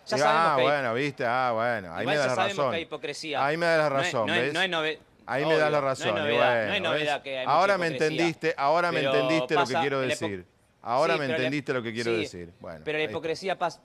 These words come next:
Speaker 1: sí,
Speaker 2: Bueno,
Speaker 1: sí,
Speaker 2: listo.
Speaker 1: sí, sí, obvio que
Speaker 2: Ahí
Speaker 1: hay
Speaker 2: está,
Speaker 1: hipocresía.
Speaker 2: listo, ahí me
Speaker 1: En eso
Speaker 2: entendiste.
Speaker 1: estoy
Speaker 2: Bueno.
Speaker 1: cien por ciento de acuerdo con vos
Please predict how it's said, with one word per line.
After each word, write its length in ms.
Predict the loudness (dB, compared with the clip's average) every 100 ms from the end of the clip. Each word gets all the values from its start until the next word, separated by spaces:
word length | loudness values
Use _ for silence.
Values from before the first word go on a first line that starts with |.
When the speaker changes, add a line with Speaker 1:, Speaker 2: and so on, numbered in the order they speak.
| _
Speaker 1:
sí, 220 | -20 -8 -4
Speaker 2:
Bueno, 200 | -4 -6
Speaker 1:
sí, 180 | -4 -2
Speaker 2:
listo. 240 | -2 -6
Speaker 1:
sí, 120 | -8
sí, 280 | -8 -10 -6
obvio 200 | -4 -2
que 60 | 0
Speaker 2:
Ahí 60 | 0
Speaker 1:
hay 40 |
Speaker 2:
está, 120 | 0
Speaker 1:
hipocresía. 220 | -2 0
Speaker 2:
listo, 200 | -4 -2 -2
ahí 80 |
me 100 | -2
Speaker 1:
En 60 | -2
eso 80 | -2
Speaker 2:
entendiste. 240 | -4 -6
Speaker 1:
estoy 280 | -6 -8 -8 -16 _ _ _
Speaker 2:
Bueno. 220 | -18 -14
Speaker 1:
cien 260 | -8 -8 -8
por 160 | -8 -8
ciento 360 | -8 -8 -4
de 40 | -4
acuerdo 360 | -2 -4 -4 -4
con 160 | -4
vos 320 | -2 -4 -6